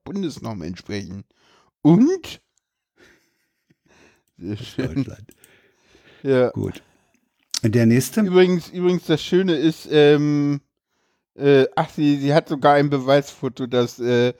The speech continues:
Speaker 1: Einwurfzeiten von sieben Uhr dreizehn bis dreizehn und von fünfzehn bis zwanzig Uhr sind. Übrigens, weißt du, was das Schöne ist?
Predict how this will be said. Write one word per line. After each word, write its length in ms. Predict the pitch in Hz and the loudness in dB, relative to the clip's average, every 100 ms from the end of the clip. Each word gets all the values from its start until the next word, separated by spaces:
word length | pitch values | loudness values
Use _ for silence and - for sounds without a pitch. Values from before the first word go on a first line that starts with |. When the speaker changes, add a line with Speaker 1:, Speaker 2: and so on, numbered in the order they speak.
| _ _ _ - | _ _ _ 0
Speaker 1:
Einwurfzeiten 1300 | 147 165 160 - - 156 147 139 151 143 139 135 | 0 2 -2 -2 -2 4 4 4 -2 0 -2 -6
von 280 | - 143 135 | -6 -2 -2
sieben 220 | 131 147 143 | -2 -4 0
Uhr 100 | 131 | 0
dreizehn 560 | 127 127 143 - 147 - | 4 2 2 -4 -6 -6
bis 300 | 131 131 120 | -6 -6 -6
dreizehn 560 | - 127 156 - 170 147 | 0 4 4 0 -2 -2
und 100 | 131 | -4
von 220 | 143 135 | -6 -8
fünfzehn 440 | - 151 - - 139 | -8 -16 -16 -10 -8
bis 160 | 127 | -8
zwanzig 440 | - 135 135 139 - | -6 -6 -6 -10 -6
Uhr 140 | 117 | -6
sind. 260 | 110 107 - - - - - - | -6 -8 -10 -18 -20 -20 -18 -4
Übrigens, 520 | 190 175 175 175 - - _ _ _ | 2 4 4 2 -4 -20 _ _ _
weißt 260 | 160 - 202 | 2 2 4
du, 60 | |
was 180 | 185 180 | 2 4
das 140 | 165 | 0
Schöne 400 | - - 185 208 139 | -2 -2 0 2 2
ist? 400 | 101 165 - | 0 -6 -10